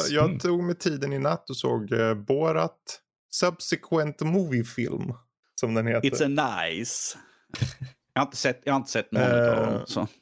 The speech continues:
Speaker 1: ja, det fanns ju bara en innan. Men, eh.
Speaker 3: Ja, jo, men jag har inte, jag har inte sett den, <laughs> den här, så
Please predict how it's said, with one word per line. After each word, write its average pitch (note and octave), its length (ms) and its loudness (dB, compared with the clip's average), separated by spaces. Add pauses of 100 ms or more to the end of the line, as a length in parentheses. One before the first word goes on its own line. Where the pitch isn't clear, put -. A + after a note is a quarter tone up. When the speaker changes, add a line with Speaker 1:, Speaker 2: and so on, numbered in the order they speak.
(600)
Speaker 1:
ja, B2+ 120 2
det A2+ 80 2
fanns A2+ 240 -2
ju B2+ 40 -4
bara A#2 140 2
en A#2 200 0
innan. A2+ 360 -2 (320)
Men, B2 320 -2
eh. B2+ 120 -4
Speaker 3:
Ja, C3+ 200 2
jo, B2 120 -2
men B2+ 100 2
jag C3 60 2
har B2+ 60 0
inte, - 140 -8
jag C3 80 4
har C#3+ 40 2
inte C3+ 120 -2
sett - 240 -2
den, - 300 0
<laughs> - 40 -14
den B2+ 240 0
här, A#2 120 -2
så A#2 340 -2